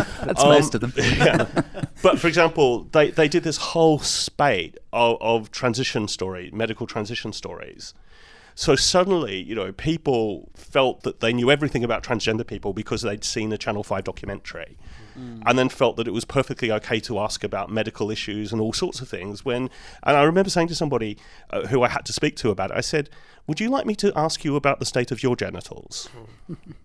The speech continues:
Speaker 2: And she went, "How dare you?" I said, "Well, that's what you just did to somebody else."
Speaker 3: Yeah.
Speaker 2: Um, and that's really not okay.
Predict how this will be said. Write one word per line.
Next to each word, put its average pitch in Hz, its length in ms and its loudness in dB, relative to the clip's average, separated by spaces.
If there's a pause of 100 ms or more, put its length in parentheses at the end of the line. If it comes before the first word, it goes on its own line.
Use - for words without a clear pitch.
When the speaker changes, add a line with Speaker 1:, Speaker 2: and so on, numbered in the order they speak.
(160)
Speaker 2:
And 131 80 -2
she - 160 -2
went, 120 360 0
"How 247 180 0
dare 311 220 2
you?" 139 200 2
I 110 60 2
said, 107 180 -8
"Well, 95 100 -4
that's 135 220 0
what 156 140 0
you 123 80 -2
just 123 300 -2
did 127 140 -2
to 127 60 -6
somebody 113 420 -2
else." 120 580 -4
Speaker 3:
Yeah. 110 240 -12 (440)
Speaker 2:
Um, 123 320 6
and 143 140 2
that's - 240 0
really 170 460 0
not 156 220 0
okay. - 800 0